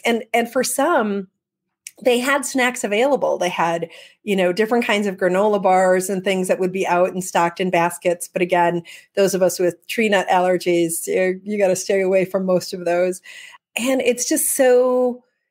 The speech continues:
it's a fairly simple thing to just put some fresh fruit, um,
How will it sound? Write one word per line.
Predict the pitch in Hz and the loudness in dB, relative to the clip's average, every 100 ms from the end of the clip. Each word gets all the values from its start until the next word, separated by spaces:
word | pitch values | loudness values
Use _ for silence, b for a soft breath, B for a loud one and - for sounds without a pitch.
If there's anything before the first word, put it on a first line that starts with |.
| _ - | _ -4
it's | 240 233 | -2 -2
a | |
fairly | - - 269 285 320 311 | -8 -4 0 2 2 -2
simple | 277 - - - 247 247 247 240 233 233 226 _ _ _ - | -4 -6 -8 -4 -2 0 2 4 4 0 -4 _ _ _ 0
thing | 226 214 | 0 2
to | 208 214 | -2 -2
just | 196 185 | -2 -2
put | - 208 | -4 -6
some | - 190 175 | -4 -4 -2
fresh | - 180 - | -2 -2 -4
fruit, | - 180 196 - - b b b - | -4 -4 -4 -12 -18 b b b -4
um, | 190 170 165 143 | 0 0 -4 -10